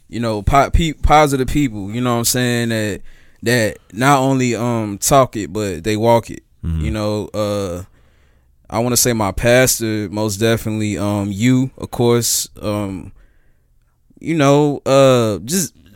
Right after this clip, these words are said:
Speaker 1: positive minds,
Speaker 2: Mm-hmm.
Speaker 1: positive people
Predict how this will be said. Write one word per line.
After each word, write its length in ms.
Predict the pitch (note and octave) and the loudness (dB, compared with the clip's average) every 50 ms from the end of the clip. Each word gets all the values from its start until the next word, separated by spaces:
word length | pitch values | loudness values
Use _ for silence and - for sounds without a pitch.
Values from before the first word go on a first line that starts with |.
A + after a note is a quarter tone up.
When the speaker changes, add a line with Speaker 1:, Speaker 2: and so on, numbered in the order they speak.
| _ | _
Speaker 1:
positive 520 | - - E3+ F3 F#3 F3 E3 C#3+ C3 A2+ A2 | 0 4 4 6 6 6 4 4 2 2 2
minds, 760 | A2+ B2 C3+ B2+ A2 G2 E2 C#2 - - - - - - - | 0 0 0 0 -2 -4 -6 -10 -10 -10 -10 -10 -10 -12 -14
Speaker 2:
Mm-hmm. 160 | - F2 D#2+ E2+ | -10 -6 -2 2
Speaker 1:
positive 440 | B2 B2+ C3+ B2+ B2 A#2 A2+ G#2 - | 4 4 4 2 2 -2 -4 -6 -6
people 380 | - A2 G#2+ - - - - | -6 -6 -8 -8 -10 -14 -20